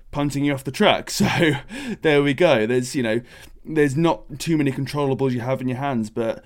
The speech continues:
I wouldn't panic is my underlying message for, uh, Ferrari at the moment, because they've still got a very strong car. They can still out-qualify, uh, Red Bull. The question now is, how do they go and plot their strategy, I guess, which, uh,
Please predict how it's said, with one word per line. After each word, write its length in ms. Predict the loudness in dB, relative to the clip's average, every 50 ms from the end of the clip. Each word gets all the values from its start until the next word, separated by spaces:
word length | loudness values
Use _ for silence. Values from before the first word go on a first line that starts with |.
| -20 -10 -2
I 80 | 0
wouldn't 220 | 2 2 2 2 0
panic 560 | 0 0 2 2 2 0 -4 -6 -14 -20 -16 -10
is 180 | -10 -8 -4
my 120 | -2 -2 0
underlying 380 | 0 0 0 0 0 0 0
message 320 | -2 -4 -6 -6 -8 -8 -8
for, 300 | -8 -8 -6 -4 -4 -4
uh, 120 | -4 -6
Ferrari 380 | -8 -6 -4 -2 -2 -2 -2 -2
at 60 | -4
the 60 | -4
moment, 320 | -4 -2 -2 -4 -4 -6
because 200 | -8 -10 -12 -4
they've 200 | -4 -4 -4 -4
still 160 | -2 0 0 2
got 160 | 2 2 2
a 40 | 2
very 260 | 2 2 2 2 2
strong 320 | 0 -2 -4 -2 -2 -2 -4
car. 360 | -4 -4 -2 -2 -2 -2 -4 -8 -20 -20 _
They 120 | -6 -6 -4
can 120 | -4 -4
still 220 | -2 -2 0 2
out-qualify, 920 | 2 2 0 -2 -4 -2 0 2 2 0 -2 -2 -6 -6 -4 -4 -4 -6 -6 -10 -20 -20 _ -12
uh, 240 | -6 -4 -2 -2 -2 0
Red 280 | 0 0 0 0 -2
Bull. 340 | -4 -4 -2 -2 -4 -4 -6 -14 -16 -12
The 80 | -12
question 460 | -10 -6 -4 -4 -4 -4 -2 0 0 2
now 300 | 2 0 0 0 -2 -2
is, 220 | -2 -4 -6 -6
how 240 | -8 -6 -4 -4 -4
do 100 | -4 -4
they 160 | -4 -4 -4
go 220 | -4 -4 -4 -4
and 160 | -4 -4 -6 -8
plot 220 | -8 -8 -8 -4
their 160 | -4 -6 -6
strategy, 480 | -6 -8 -8 -8 -8 -8 -8 -8 -8 -8
I 100 | -8 -8
guess, 340 | -8 -10 -12 -12 -14 -18 -18
which, 180 | -18 -14 -8
uh, 200 | -8 -8 -8 -8